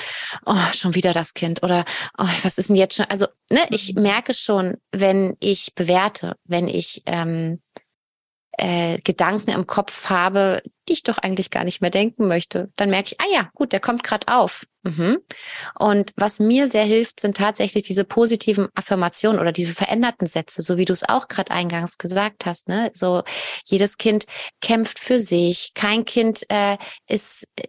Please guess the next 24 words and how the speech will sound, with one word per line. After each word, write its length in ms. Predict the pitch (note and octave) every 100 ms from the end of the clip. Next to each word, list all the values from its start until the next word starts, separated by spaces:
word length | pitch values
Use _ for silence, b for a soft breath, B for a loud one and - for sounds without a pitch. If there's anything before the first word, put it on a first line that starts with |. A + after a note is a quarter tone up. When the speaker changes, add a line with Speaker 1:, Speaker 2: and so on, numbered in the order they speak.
| _
Speaker 1:
ist 360 | - A#3 - -
schuld 560 | - - G#3+ G#3+ G#3 -
in 140 | G3+
einem 220 | - G3+
Konflikt. 640 | - G3+ - - B3 - -
Und 120 | F#3
das 200 | G3 -
finde 160 | G#3
ich 100 | G3
so 260 | - G#3 A3 -
immens 500 | A3 G#3 D4 G#3 -
wichtig. 520 | F#3+ A#3 - A3 -
Geht 300 | - A3 A#3
es 200 | - G#3
nie 380 | G3+ G#3 A#3 A3+
um 100 | G#3
Schuld, 480 | G3+ - A#3+ C4 C4
sondern 300 | - F#3 F#3
es 160 | F#3 -
geht 200 | G3 G3
darum, 300 | G3+ G3+ G#3
dass 200 | G3+ - B B
jedes 420 | - G#3 A#3+ - -
Kind 360 | - A#3 B3+